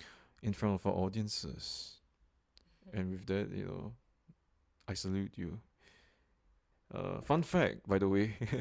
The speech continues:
<laughs> in a m-, much, uh, less serious tone, fun fact, I get to know Nori through the karaoke event, which I believe you guys would have known by now, uh, because Marina was,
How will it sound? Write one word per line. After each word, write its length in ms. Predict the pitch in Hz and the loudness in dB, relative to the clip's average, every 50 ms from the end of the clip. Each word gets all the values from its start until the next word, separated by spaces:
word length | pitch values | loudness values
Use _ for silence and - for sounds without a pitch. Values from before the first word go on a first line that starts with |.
| 107 107 | -2 -4
<laughs> 380 | - - - - - - _ - | -8 -12 -20 -20 -20 -20 _ 0
in 160 | 113 104 101 | 2 4 4
a 40 | 101 | 4
m-, 340 | 98 98 - - - 113 - | 2 2 -2 -4 -6 -6 -4
much, 440 | - 113 113 117 101 - - - 104 101 | 0 0 0 0 0 -2 -6 -6 -2 0
uh, 200 | 101 101 95 95 | 0 2 2 2
less 240 | 95 101 110 113 - | 2 0 0 0 0
serious 400 | - - 110 104 107 107 107 - | -2 -2 -2 0 0 -2 -2 -2
tone, 260 | - 101 101 110 117 | -2 -2 -2 -2 -4
fun 200 | - - 120 127 | -2 0 0 0
fact, 320 | 123 - 110 104 117 117 - _ _ _ - - - - - - - _ _ _ _ _ _ _ 120 | 2 2 2 2 2 0 -4 _ _ _ -16 -16 -14 -16 -20 -20 -20 _ _ _ _ _ _ _ 4
I 60 | 127 | 4
get 140 | 139 160 147 | 4 4 2
to 80 | 143 | 4
know 200 | 127 117 120 120 | 4 4 4 4
Nori 420 | 117 107 101 101 104 104 107 101 - | 4 6 6 6 6 6 4 2 0
through 460 | - - 113 104 98 98 101 98 95 | 0 0 2 4 4 4 2 2 0
the 320 | 92 - 92 95 95 92 | -2 -2 0 0 0 0
karaoke 720 | 92 - 107 98 95 98 98 104 110 - - 117 110 101 92 | 2 2 2 4 4 4 2 2 0 -2 -2 -2 -2 -2 -2
event, 400 | 90 85 85 85 92 95 104 113 - - _ _ _ - | 0 0 -2 -2 -2 -4 -8 -10 -14 -18 _ _ _ -4
which 560 | 110 101 92 - - - - - - - - _ _ - - - - | 0 0 0 0 -2 -6 -6 -6 -8 -10 -12 _ _ -20 -18 -4 -2
I 80 | - | 0
believe 360 | 95 98 104 107 110 110 107 113 | 0 2 2 2 2 2 2 2
you 100 | 127 123 | 4 6
guys 320 | 123 131 131 123 - - | 6 6 4 4 0 2
would 120 | 104 104 | 4 4
have 120 | 101 95 95 | 4 6 6
known 220 | 104 123 139 143 | 4 4 4 6
by 140 | 107 95 85 | 4 4 4
now, 340 | 87 85 85 90 - - - - - - | 2 2 0 0 0 -2 -4 -8 -6 -2
uh, 320 | - 73 69 - - - - - - | 0 2 2 2 0 0 -2 -2 -2
because 280 | - 104 117 107 - | 2 4 4 4 4
Marina 400 | 104 95 95 101 110 120 135 127 | 4 4 4 4 4 4 2 2
was, 460 | 113 104 98 95 - - - - - | 2 2 0 0 -2 -4 -6 -8 -12